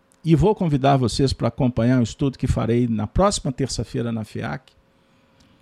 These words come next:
na reunião pública. Eu vou dar continuidade ao que nós começamos ontem no Chico Live Xavier, quando eu fui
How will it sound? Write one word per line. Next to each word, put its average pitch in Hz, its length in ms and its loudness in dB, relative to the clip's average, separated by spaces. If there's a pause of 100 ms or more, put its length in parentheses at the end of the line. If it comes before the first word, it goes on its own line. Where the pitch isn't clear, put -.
(600)
na 113 100 6
reunião 104 320 8
pública. 147 520 2 (1160)
Eu 156 60 2
vou 208 120 6
dar 180 200 4
continuidade 180 840 6
ao 131 140 4
que - 220 -2
nós 143 320 2
começamos 143 600 4
ontem 151 340 4
no 117 140 6
Chico 127 300 -2
Live 120 260 2
Xavier, 120 600 2 (240)
quando 156 340 2
eu 147 220 2 (1000)
fui 123 520 0